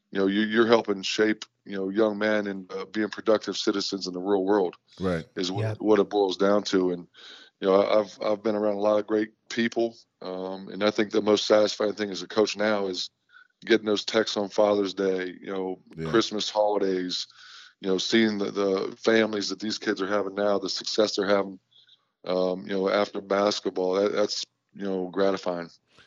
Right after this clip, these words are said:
Speaker 2: You know, one thing about coaching too that I've, I've always been curious about is kind of the,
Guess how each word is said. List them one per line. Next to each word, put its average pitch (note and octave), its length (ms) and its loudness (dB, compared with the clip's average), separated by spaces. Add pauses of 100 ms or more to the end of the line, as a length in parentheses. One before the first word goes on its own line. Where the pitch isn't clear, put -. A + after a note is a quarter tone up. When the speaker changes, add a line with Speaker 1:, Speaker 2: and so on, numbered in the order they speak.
Speaker 2:
You C#3 140 -6
know, C#3+ 120 4
one C3 220 0
thing C#3 200 -2
about G#2+ 280 0
coaching G#2+ 380 -2
too G2 200 -4
that F2 140 -6
I've, F2+ 220 -4
I've F2+ 160 -4
always F#2 220 -2
been E2+ 140 -10
curious F2+ 300 -4
about D#2+ 380 -6 (440)
is F#2+ 320 0
kind G#2 200 -2
of F#2 100 -4
the, F2 340 -4